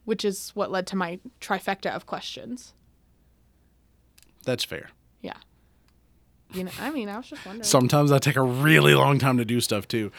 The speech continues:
Speaker 2: Also, I don't know if I've told you that I've been talking about setting up a painting studio in the next room
Speaker 1: No, you
Speaker 2: so that I could learn how to paint.
Speaker 1: You did not tell me that. I don't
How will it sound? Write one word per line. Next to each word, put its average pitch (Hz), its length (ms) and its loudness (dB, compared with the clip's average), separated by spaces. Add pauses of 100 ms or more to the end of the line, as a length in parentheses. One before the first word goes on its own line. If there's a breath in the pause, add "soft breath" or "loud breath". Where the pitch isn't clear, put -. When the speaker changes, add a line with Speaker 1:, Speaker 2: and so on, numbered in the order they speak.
(160 loud breath)
Speaker 2:
Also, 240 460 2 (320)
I 117 260 -4
don't 226 160 -2
know 98 140 -2
if 95 100 -8
I've 107 140 -2
told 110 240 -6
you 131 140 0
that 113 180 -2 (240)
I've 147 240 -4
been 131 160 2
talking 107 240 -2
about 107 220 -2
setting 110 260 -2
up 95 80 -6
a 95 80 -4
painting 120 400 -4
studio 101 380 -6
in 104 80 -6
the 113 80 -4
next 110 280 -6
room 113 360 -4
Speaker 1:
No, - 100 -16
you 220 240 -16
Speaker 2:
so 139 160 0
that 110 100 0
I 107 80 2
could 101 140 -4
learn 104 160 -2
how 101 120 -2
to 95 80 -4
paint. 104 360 -6
Speaker 1:
You 196 140 -8
did 190 120 -6
not 185 200 -8
tell - 140 -14
me - 100 -16
that. - 240 -20 (1120)
I 226 80 -4
don't 339 240 -2